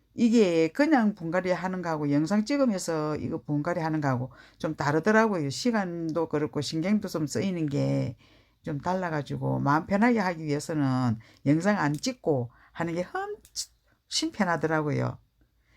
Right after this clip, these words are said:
그래서 자꾸 분갈이 할 적에라든지 그럴 때 보면은 제가 영상을 좀 안 찍고 많이 분갈이를 합니다.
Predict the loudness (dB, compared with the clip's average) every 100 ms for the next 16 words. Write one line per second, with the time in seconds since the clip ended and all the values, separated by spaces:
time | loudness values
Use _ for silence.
0 | _ -4 -4 -6 -10 -8 -8 0 2 2
1 | 0 -4 -10 -2 2 4 2 0 -2 -4
2 | -2 -2 -2 -2 -2 -4 -8 -8 -8 -6
3 | -4 -6 -6 -4 -4 -6 -14 -14 -6 -2
4 | -2 2 2 2 2 -2 -4 -8 _ _
5 | _ -8 -4 -4 -4 -6 -4 -2 -2 -2
6 | -4 -2 -2 -4 -6 -6 -4 -4 -6